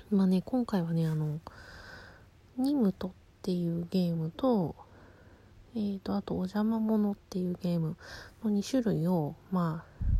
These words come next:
あ、なんだろうね、交互にっていうか、やって、その二種類しかや-、やってないんですけど、めちゃめちゃ本当に白熱しまして、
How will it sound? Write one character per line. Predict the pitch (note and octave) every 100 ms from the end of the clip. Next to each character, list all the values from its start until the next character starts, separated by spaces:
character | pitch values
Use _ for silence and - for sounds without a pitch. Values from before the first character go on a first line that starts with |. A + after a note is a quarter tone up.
| - - - -
あ、 |
な | F3+
ん | E3
だ | D3+
ろ | C#3+
う |
ね、 | C#3+ C#3+ - - - - - - - -
交 | - G3+
互 | F3+ E3
に | D#3+
っ |
て | - -
い | E3+
う | E3
か、 | - - - - - - - -
や | F#3+ D#3+
っ | - - - -
て、 | F3 E3 F3
そ | -
の | G#3
二 | G#3
種 | - G#3
類 | F3+
し | -
か | D#3+
や-、 | D#3+ - -
や | E3+
っ |
て | - F3
な |
い | E3
ん | D#3
で |
す | D#3
け | -
ど、 | E3+ D#3+ C#3+ - - - - - - - - - - - - - -
め | D#3
ち | -
ゃ | E3+
め | F#3
ち | G3
ゃ |
本 | - G3+ G#3+
当 | -
に | G#3+
白 | F#3+ G3 G3
熱 | G3 -
し | - F#3
ま | F#3
し | -
て、 | E3 E3+